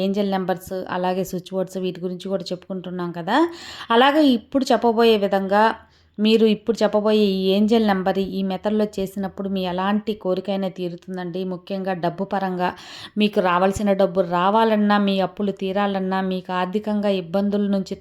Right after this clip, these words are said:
తొలగించుకోవాలన్నా, అలాగే మీరు వ్యాపార అభివృద్ధి,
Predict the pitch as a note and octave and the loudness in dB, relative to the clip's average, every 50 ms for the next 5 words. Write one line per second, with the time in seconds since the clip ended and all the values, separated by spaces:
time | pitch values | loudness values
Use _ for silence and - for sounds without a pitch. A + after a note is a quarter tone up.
0 | - F3+ F3 F#3 F#3 G3+ G3 - - - G3 F#3+ F#3 F#3 F3+ F3+ F3+ F3+ F#3 F#3 | -6 -4 -4 -2 -4 -4 -4 -6 -8 -6 -4 -2 -2 -2 -2 -4 -4 -4 -2 -2
1 | F#3 F3+ F3+ F3+ F3+ E3+ F#3 F#3+ F#3+ G3 - - - - - _ _ G#3 G#3 G#3+ | -2 0 -2 -2 -2 -4 -4 -6 -6 -6 -10 -16 -20 -20 -20 _ _ 2 4 4
2 | G#3+ G3+ G3+ - - - F3 F3 F3+ F#3+ - A#3 A3 G#3 G3+ - - F3+ F3 F3+ | 4 4 2 0 -2 -2 0 0 0 2 2 2 2 2 2 2 2 0 2 2
3 | G#3+ G#3+ G#3+ G#3 F3 D#3+ - G3+ G3+ | 2 2 2 0 -2 -4 -4 -4 -4